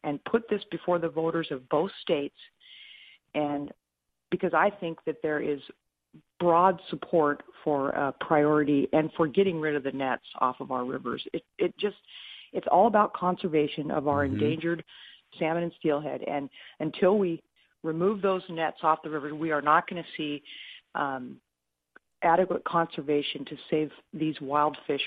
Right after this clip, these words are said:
Speaker 1: for future generations. So I think that's the only answer. Let's put it to the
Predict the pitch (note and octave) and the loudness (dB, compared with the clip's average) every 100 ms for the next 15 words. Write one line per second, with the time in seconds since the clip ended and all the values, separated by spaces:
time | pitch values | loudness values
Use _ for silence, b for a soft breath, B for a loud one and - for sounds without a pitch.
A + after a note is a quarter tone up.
0 | - C#3+ D3 - E3 - C#3 D3+ C#3 C#3+ | -6 -12 -12 -10 -8 -6 -6 -4 -2 -4
1 | C#3 C#3+ C3+ D#3 C#3+ B B B E3+ G#3 | -4 -8 -4 -4 -4 B B B 4 4
2 | F#3 F3 - E3 E3+ G3+ G3+ G#3 - B3 | 4 4 4 2 4 4 4 4 2 -2
3 | E3+ D#3+ - - G#3 A#3 _ - F#3 F3 | 0 -2 -2 0 0 0 _ -14 -6 -6